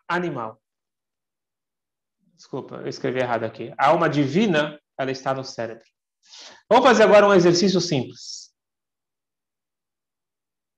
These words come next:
Mente ou coração? Verdade. Verdade é algo absoluto. É mente. Raiva é um sentimento, coração.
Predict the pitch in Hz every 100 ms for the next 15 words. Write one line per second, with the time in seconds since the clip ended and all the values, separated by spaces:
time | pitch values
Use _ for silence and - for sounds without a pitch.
0 | _ _ _ _ _ _ _ _ _ _
1 | _ _ _ 165 202 262 254 220 214 196
2 | 175 - 131 110 - _ _ _ _ _
3 | _ _ - 147 190 185 190 180 135 -
4 | - _ _ _ _ _ _ _ _ _
5 | _ _ _ 131 120 120 127 131 131 -
6 | 147 - 185 214 196 - - _ _ _
7 | _ _ - 117 113 151 - _ _ -
8 | 156 160 - - - _ - 208 196 120
9 | 113 - - _ - 120 - 135 - 175
10 | 190 147 - _ 123 131 - 165 127 -